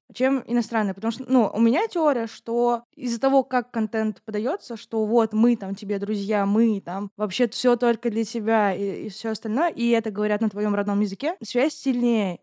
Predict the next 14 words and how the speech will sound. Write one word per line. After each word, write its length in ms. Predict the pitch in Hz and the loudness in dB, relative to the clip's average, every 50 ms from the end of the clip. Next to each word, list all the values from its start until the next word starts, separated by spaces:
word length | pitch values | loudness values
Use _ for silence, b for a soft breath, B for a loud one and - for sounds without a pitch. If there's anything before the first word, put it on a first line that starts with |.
| _ | _
и 120 | - - 208 | -12 -10 -4
поэтому 540 | - 220 233 240 - 233 220 202 196 190 185 | 0 2 2 2 2 0 -2 -2 -2 -4 -6
С 60 | - 214 | -8 -6
С 60 | 190 262 | -2 -2
Н 120 | 302 320 | -2 0
фанаты 400 | 294 285 262 254 247 233 220 214 | 0 -2 0 0 2 0 0 -2
чаще 260 | - - 208 196 196 - | -6 -6 -6 -6 -6 -8
всего 260 | - - 196 185 185 | -10 -12 -12 -12 -12
корейцы. 680 | - 196 180 180 185 190 190 185 - - - - - - _ _ - | -10 -8 -8 -6 -6 -6 -6 -8 -10 -16 -20 -20 -20 -20 _ _ -8
И 60 | 220 | -4
есть, 580 | 233 233 220 247 269 320 320 - - - - 254 | -4 -2 0 0 0 0 -2 -4 -8 -10 -4 -2
э, 220 | 233 214 214 214 - | 0 0 0 -2 -2
инофанаты, 760 | - 240 285 339 339 302 262 - - 226 214 202 196 190 202 196 | 0 0 2 2 2 0 -2 -2 -2 -2 -2 -2 -2 -2 -6 -10
которые, 640 | - 190 - 214 226 247 247 233 233 214 214 220 | -12 -8 -4 -2 0 2 2 2 2 0 0 -2